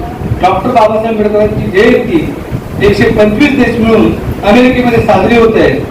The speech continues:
आणि त्यांच्याही देशात होत आहे. मी म्हणालो भारतातला असा एक माणूस दाखवा की ज्याची जयंती भारताच्या बाहेर विदेशी लोक करतात असा एकही माणूस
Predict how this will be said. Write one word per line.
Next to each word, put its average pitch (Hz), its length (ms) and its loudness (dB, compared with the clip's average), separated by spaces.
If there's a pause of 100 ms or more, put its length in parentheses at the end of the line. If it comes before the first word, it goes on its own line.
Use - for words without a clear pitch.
(560)
आणि 202 200 2
त्यांच्याही 208 400 2
देशात 233 260 0
होत 214 140 2
आहे. - 140 2 (500)
मी 202 80 0
म्हणालो 233 420 4 (160)
भारतातला 240 540 2
असा 233 320 2
एक 247 240 0
माणूस 247 280 2
दाखवा 233 320 2 (1300)
की 214 160 -4
ज्याची 202 360 2 (120)
जयंती 240 560 2 (380)
भारताच्या 233 540 2
बाहेर 220 320 4 (840)
विदेशी 269 440 2
लोक 277 140 2 (140)
करतात 226 340 2 (360)
असा 220 240 -8
एकही 214 460 2
माणूस 208 320 2